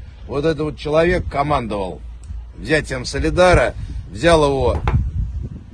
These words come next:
без жевания соплей за две недели. До этого долгое время там ничего не происходило. Солидар зажали в клещи, после этого разделили на части.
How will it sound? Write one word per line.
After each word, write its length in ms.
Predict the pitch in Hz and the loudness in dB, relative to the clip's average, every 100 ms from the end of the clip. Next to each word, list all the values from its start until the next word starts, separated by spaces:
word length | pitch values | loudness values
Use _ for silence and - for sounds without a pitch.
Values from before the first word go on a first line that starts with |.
| - | -12
без 140 | 127 139 | -6 -2
жевания 480 | 160 175 160 151 139 | 4 6 6 4 2
соплей 460 | 156 156 160 135 | 2 2 2 0
за 180 | 120 147 | 4 4
две 220 | 143 143 | 4 -2
недели. 640 | 123 139 151 175 143 107 - - - - - - - | -2 -2 4 4 4 -2 -4 -14 -16 -16 -14 -14 -10
До 80 | 110 | -2
этого 300 | 135 120 131 | -2 0 -2
долгое 320 | 131 131 120 | -2 -2 -2
время 260 | 135 135 117 | 0 0 -2
там 180 | 117 113 | -4 -4
ничего 240 | 117 131 | -6 -6
не 100 | 117 | -6
происходило. 840 | 104 120 110 123 143 143 160 135 104 - - - - - - - | -4 -4 -4 -4 -2 0 2 2 0 -6 -12 -12 -12 -14 -14 -2
Солидар 480 | 156 180 175 180 | 2 4 8 8
зажали 460 | 143 156 147 151 120 | 8 6 6 4 2
в 100 | 110 | -4
клещи, 680 | - 180 185 156 139 110 - - | -2 4 4 4 -2 -4 -6 -8
после 240 | 123 160 | -6 0
этого 220 | 165 147 139 | 0 0 -2
разделили 460 | 117 131 147 127 | -2 -2 -2 -2
на 200 | 127 139 | 0 -2
части. 580 | - 180 160 - 127 101 | 0 0 0 -2 -6 -6